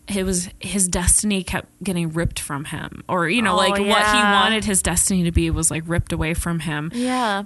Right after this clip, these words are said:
Speaker 1: Um, and so he kind of compared himself to Larry in a sense where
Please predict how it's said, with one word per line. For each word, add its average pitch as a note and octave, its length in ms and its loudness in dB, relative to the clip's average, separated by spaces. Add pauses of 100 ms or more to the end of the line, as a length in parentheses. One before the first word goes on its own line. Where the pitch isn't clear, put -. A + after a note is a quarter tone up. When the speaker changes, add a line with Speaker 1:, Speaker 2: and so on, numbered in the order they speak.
Speaker 1:
Um, E3+ 500 0
and F#3 140 2
so F#3 160 2
he F#3+ 180 -2
kind F#3+ 240 -2
of F3 220 -6
compared F3 460 -2
himself E3 460 -2
to C4+ 240 2
Larry F3+ 600 0
in F3 140 0
a F3 60 0
sense F3 440 0
where D#3+ 300 0